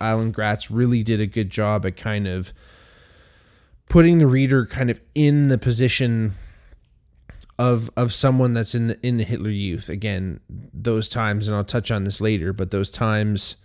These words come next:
you know, in, in late thirties and into the w-, into World War Two in, in Germany were, were such a strange time where I feel like a lot of people's morals were, were kind of put to, put to the test,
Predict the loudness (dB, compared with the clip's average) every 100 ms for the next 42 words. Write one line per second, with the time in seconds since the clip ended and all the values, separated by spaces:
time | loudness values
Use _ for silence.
0 | _ _ -20 _ _ _ _ _ _ _
1 | _ _ _ -4 -2 0 -2 -4 -4 -4
2 | -4 -4 -2 -2 -4 -6 -6 0 0 0
3 | 4 6 6 4 2 2 0 0 0 -2
4 | -2 -2 -2 -2 -2 0 2 2 0 0
5 | 2 2 0 -2 -2 0 2 2 2 0
6 | 0 0 -2 -2 -2 -2 -2 -2 -4 -4
7 | -4 -6 -6 -4 -2 -2 -2 -4 -2 -2
8 | -4 -6 -12 -20 _ -20 -20 -20 _ _
9 | _ -10 -6 0 0 0 0 0 0 0
10 | -2 -4 -2 -2 0 0 2 2 0 0
11 | -2 -2 -4 -4 -4 -2 -2 0 -2 -4
12 | -12 _ _ -4 -2 0 -4 -4 -6 -6
13 | -6 -8 -4 -2 -2 -4 -10